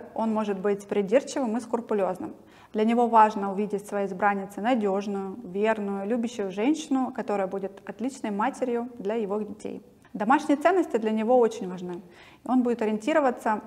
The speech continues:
м, на то, какая она домашняя хозяйка. Ему важно, чтобы она была умна, красива, имела хороший вкус и манеры. Хочется гордиться своей женщиной.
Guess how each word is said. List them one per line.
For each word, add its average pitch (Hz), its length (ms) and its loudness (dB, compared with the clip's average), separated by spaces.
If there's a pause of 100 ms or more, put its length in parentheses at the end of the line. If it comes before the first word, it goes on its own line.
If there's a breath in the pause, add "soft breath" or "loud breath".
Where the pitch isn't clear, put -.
(120)
м, 202 260 -6
на 202 160 -4
то, 277 220 8
какая 214 540 4
она 196 300 0 (400)
домашняя 208 400 -2
хозяйка. 196 540 -2 (300 loud breath)
Ему 226 260 2
важно, 269 260 4
чтобы 214 300 0
она 226 260 4
была 220 400 4
умна, 208 520 2
красива, 285 580 0 (120)
имела 214 280 2
хороший 214 420 -2
вкус 302 300 -2 (100)
и 254 80 -4
манеры. 202 440 0 (540 loud breath)
Хочется 214 380 -4
гордиться 196 600 0
своей 220 600 0
женщиной. 190 480 -8